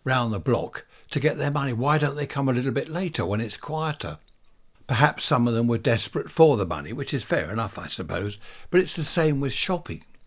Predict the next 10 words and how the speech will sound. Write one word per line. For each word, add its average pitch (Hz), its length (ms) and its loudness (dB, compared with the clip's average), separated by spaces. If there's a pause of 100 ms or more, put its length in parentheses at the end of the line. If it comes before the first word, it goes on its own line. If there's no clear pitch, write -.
(420)
Why 175 300 4
do 135 420 2 (160)
pensioners, 135 840 -2 (140)
people 123 300 2
that 117 140 0
don't 120 220 0
go 120 180 -2
to 101 80 -2
work 98 340 -2
anymore, 92 520 -4